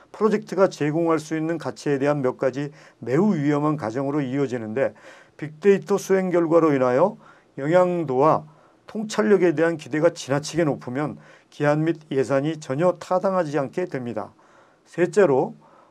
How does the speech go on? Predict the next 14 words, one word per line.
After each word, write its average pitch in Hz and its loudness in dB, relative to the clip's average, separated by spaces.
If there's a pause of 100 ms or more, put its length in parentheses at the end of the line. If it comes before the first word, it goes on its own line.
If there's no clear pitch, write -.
(120)
프로젝트의 202 2
과도한 156 4
비용 160 0
지출 151 -6
및 165 -4
지연 156 -2
때문에 156 -2
실패하는데 131 -4 (440)
이 185 0
분야가 175 4
기업에 165 2
얼마나 180 4
새로운지를 175 0
고려하면 127 0